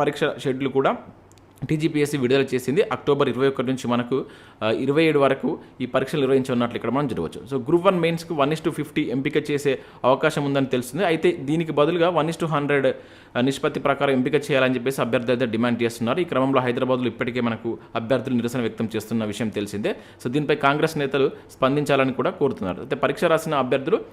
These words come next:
పెద్ద ఎత్తున నిరసన చేస్తున్న సమయంలో టీజీపీఎస్సీ వన్ is to ఫిఫ్టీ నిష్పత్తిలో అభ్యర్థులను ఎంపిక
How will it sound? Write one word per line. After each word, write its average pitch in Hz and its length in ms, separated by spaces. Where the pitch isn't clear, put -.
పెద్ద 139 180
ఎత్తున 165 260
నిరసన 143 260
చేస్తున్న 139 340
సమయంలో 127 440
టీజీపీఎస్సీ 160 580
వన్ 135 180
is 151 100
to 147 100
ఫిఫ్టీ 139 420
నిష్పత్తిలో 143 480
అభ్యర్థులను 139 440
ఎంపిక 127 300